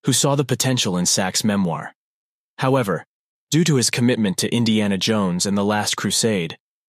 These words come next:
Spielberg had to step back. This led Penny Marshall to step into the director's chair and create the heartfelt masterpiece we know today.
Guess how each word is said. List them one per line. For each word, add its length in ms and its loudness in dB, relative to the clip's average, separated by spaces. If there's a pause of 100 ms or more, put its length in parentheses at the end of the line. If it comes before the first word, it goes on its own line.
(140)
Spielberg 560 2
had 180 -4
to 60 -2
step 320 -2
back. 360 -4 (600)
This 200 0
led 240 0
Penny 220 0
Marshall 400 0
to 80 -4
step 320 0
into 180 0
the 120 0
director's 480 -2
chair 420 -2 (320)
and 160 0
create 320 0
the 80 -2
heartfelt 540 0
masterpiece 680 -2
we 120 0
know 160 0
today. 480 -4